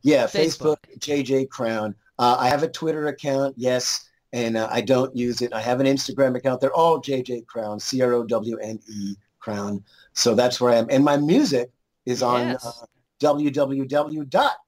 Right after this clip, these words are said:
Speaker 1: J J Crown dot com, and those are,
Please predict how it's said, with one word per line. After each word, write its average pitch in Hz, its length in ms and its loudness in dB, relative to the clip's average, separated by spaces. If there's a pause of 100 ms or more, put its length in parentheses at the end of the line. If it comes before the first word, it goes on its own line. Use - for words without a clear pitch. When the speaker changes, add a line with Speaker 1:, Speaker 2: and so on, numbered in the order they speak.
(260)
Speaker 1:
J 151 240 -4
J 135 200 -2
Crown 127 400 -4
dot 123 280 -2
com, 180 460 -2 (220)
and 117 160 -4
those 127 240 -2
are, 123 200 0